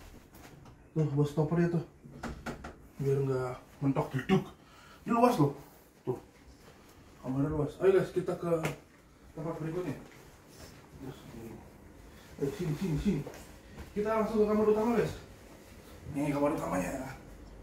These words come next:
Tuh. Shoot. Oke, kamar utamanya. Kita lihat. Nah, ini kamar utamanya. Jadi ya, ini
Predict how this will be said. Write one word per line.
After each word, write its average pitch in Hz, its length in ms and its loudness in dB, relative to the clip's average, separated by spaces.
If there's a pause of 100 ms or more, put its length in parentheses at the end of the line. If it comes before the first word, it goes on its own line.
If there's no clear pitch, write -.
(640)
Tuh. 220 160 2 (960)
Shoot. 330 720 2 (320)
Oke, 120 160 -10
kamar 131 240 -6
utamanya. 156 560 2 (960)
Kita 151 60 -10 (100)
lihat. 147 240 0
Nah, 160 240 6
ini 160 80 2
kamar 156 240 2
utamanya. 147 400 2 (800)
Jadi 175 160 8
ya, 240 100 8 (140)
ini 208 160 8